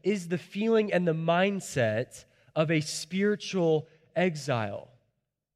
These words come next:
That the trajectory of our culture, I would argue, is leading us in a certain direction where that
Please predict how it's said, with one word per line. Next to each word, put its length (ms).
That 160
the 80
trajectory 680
of 140
our 120
culture, 540
I 100
would 160
argue, 680
is 260
leading 500
us 200
in 80
a 60
certain 380
direction 520
where 140
that 240